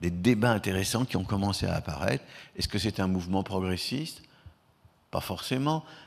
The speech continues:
Euh, est-ce qu'il est progressiste de s'opposer à une taxe sur les produits pétroliers ? Euh, est-ce que c'est un, est-ce que ce, tout ce mouvement-là n'a pas quelque chose à voir avec des conceptions économiques archaïques, avec l'économie,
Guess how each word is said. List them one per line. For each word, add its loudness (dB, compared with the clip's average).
Euh, 4
est-ce -2
qu'il 0
est 0
progressiste -4
de 0
s'opposer 0
à 4
une 0
taxe -2
sur -6
les -2
produits -6
pétroliers ? -2
Euh, 8
est-ce 8
que 2
c'est 0
un, 6
est-ce 2
que 6
ce, 0
tout 0
ce 0
mouvement-là 4
n'a 2
pas -4
quelque -2
chose -2
à 2
voir 6
avec -4
des 0
conceptions 0
économiques 0
archaïques, -2
avec -4
l'économie, 2